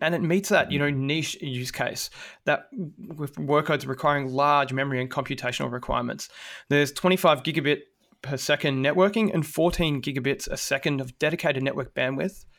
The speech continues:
Speaker 1: and they're based on our new hy-, Nitro hypervisor. So
Speaker 2: Nice.
Speaker 1: let's talk about use cases for these instances as they are really designed for in-memory database engines. So, you know, we're talking the likes of S A P hana.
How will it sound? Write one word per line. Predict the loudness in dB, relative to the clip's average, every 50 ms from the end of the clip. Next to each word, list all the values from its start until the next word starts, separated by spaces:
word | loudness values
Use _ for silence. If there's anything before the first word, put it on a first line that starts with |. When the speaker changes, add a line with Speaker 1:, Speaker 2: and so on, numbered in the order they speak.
| _ _ -20 -20 -20 _ _ -4
Speaker 1:
and | -2 -2 0
they're | 0
based | 2 4 4 2 2 -2 -8 -4 -2
on | 0 2 2
our | 2 2
new | 2 2 0 0
hy-, | 2 2 2 2 2 0 -2
Nitro | -2 0 2 2 0 2 2 2 2 2
hypervisor. | 0 0 0 0 2 0 0 0 -2 -2 -6 -8 -12 _ _ _ _ _ _ _ _ _ _ _ _ _ -20 -20 -20 -20 -20 _ _ _ -14
So | -8 0 4 6 6 6 6
Speaker 2:
Nice. | 2 -2 -4 -6 -10 -14 -20 _ _ _ _ -2
Speaker 1:
let's | 0 0 0 0 -2 -4
talk | 0 0 2 2
about | 4 2 2 2 2
use | -2 -2 0
cases | 2 2 2 2 0 -6 -6 -4
for | -2 0
these | 0 0 0
instances | -2 -4 -4 -6 -8 -4 -4 -4 -4 -6 -10 _ 0
as | 2 4 4 4 2 0 -6 -8
they | -4 0 2
are | 2 2 2
really | 2 2 2 2 4 4 4
designed | 2 2 2 2 2 2 2 0
for | -2 -4 -6 -4 -4
in-memory | -2 -2 2 2 2 2 0 0
database | 0 0 0 2 0 0 0 0 -2
engines. | -2 0 0 -2 -2 -4 -8 -12 -14 -16 -16 -8
So, | -2 2 6 6 6
you | 6 6 4
know, | 4 4 4
we're | 4 2 0
talking | 0 2 2 2 2 4 2 2
the | 2 2
likes | 4 2 2 2 2 2
of | 2 2 0 -2 -4
S | -6 -2 -2
A | 0 0
P | 0 0 0
hana. | 0 2 2 2 2 0